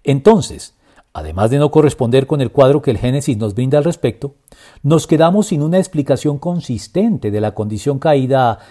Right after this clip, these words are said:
de toda la humanidad actual y a lo largo de la historia,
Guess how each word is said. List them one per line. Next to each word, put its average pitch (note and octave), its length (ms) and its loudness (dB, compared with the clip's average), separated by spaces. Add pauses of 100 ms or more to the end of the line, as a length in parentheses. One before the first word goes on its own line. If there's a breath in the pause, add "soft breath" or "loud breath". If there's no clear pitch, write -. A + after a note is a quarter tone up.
(120)
de A2+ 100 -2
toda D3 320 2
la D3 60 4
humanidad B2 440 2
actual C#3 500 2
y C#3 140 -2
a A#2+ 80 2
lo G2 140 -2
largo A#2+ 340 2
de C3+ 100 0
la C#3+ 60 0
historia, A2 520 -4